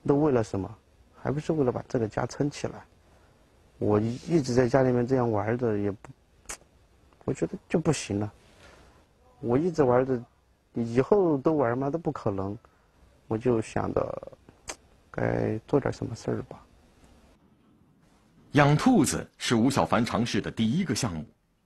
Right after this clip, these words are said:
Speaker 2: 二零零八年，他买了二十只兔子带回家悉心照料，还给他们做了兔笼，并且每天都要早起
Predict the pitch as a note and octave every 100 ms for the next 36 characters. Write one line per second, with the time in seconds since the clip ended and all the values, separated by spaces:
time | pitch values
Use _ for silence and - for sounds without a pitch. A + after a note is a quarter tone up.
0 | _ _ _ _ _ _ A2+ A2 G#2 G2+
1 | G#2+ A#2 G#2+ D#2 F2+ _ - D#3+ C#3 A2
2 | B2+ D3+ B2 A#2+ C#3 - B2+ F#2+ D#2 D2
3 | A2 - G2 B2+ A#2+ - F3+ E3 D#3 D#3+
4 | A2+ E2 - _ _ _ - D#3+ A#2+ D3+
5 | E3 D3 - F#3+ D3+ - D3+ F2 G#2+ E3+
6 | _ _ - - - - G#2 - D#2 C#2+
7 | - F#2 A#2+ B2 G3+ G3+ F#3+ G#2 G#2+ G3
8 | - D#2+ C2 E2